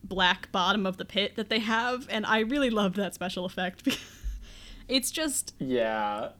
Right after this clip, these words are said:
Speaker 2: yeah.
Speaker 1: it's very, like, Indiana Jones, Tomb Raider looking, and I, it was great. I was all in on that. There is a moment where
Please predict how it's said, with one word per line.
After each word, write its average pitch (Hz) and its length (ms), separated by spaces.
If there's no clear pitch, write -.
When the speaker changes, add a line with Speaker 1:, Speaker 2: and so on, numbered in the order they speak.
Speaker 2:
yeah. 101 400
Speaker 1:
it's 277 320
very, 269 760
like, 196 380
Indiana 202 640
Jones, 185 640
Tomb 202 420
Raider 208 360
looking, 208 480
and 139 100
I, 196 220
it - 20
was 175 180
great. 165 400
I 185 120
was 175 180
all 175 240
in 175 120
on 170 180
that. 170 280
There 226 140
is 226 100
a 226 40
moment 262 460
where 214 540